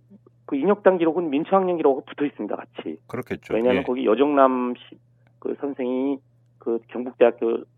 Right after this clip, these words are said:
Speaker 1: 학생이었는데
Speaker 2: 예.
Speaker 1: 이제 인혁당과 민초학년을 연결하는 고리로 그분이 돌아가셨거든요.
Speaker 2: 네네네.
Speaker 1: 그렇기 때문에 그 기록이 거의 다 같이 있습니다. 그래서
Speaker 2: 예.
Speaker 1: 근데 수소문을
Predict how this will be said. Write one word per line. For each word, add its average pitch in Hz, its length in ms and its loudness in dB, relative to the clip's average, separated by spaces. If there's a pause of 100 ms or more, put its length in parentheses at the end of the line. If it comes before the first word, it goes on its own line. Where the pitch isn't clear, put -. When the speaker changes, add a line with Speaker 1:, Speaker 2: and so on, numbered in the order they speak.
Speaker 1:
학생이었는데 143 840 -2
Speaker 2:
예. 80 480 -8
Speaker 1:
이제 143 100 -8
인혁당과 156 920 6 (340)
민초학년을 147 520 -2
연결하는 135 400 4
고리로 135 440 -2
그분이 117 340 -6
돌아가셨거든요. 117 760 -8
Speaker 2:
네네네. 76 600 -4 (280)
Speaker 1:
그렇기 170 200 -6
때문에 175 240 -2
그 165 80 -10
기록이 165 300 -4
거의 - 220 -14
다 - 140 0
같이 - 260 -4
있습니다. 101 320 -4
그래서 101 300 -6
Speaker 2:
예. 85 380 -6 (680)
Speaker 1:
근데 - 260 -8
수소문을 202 760 -2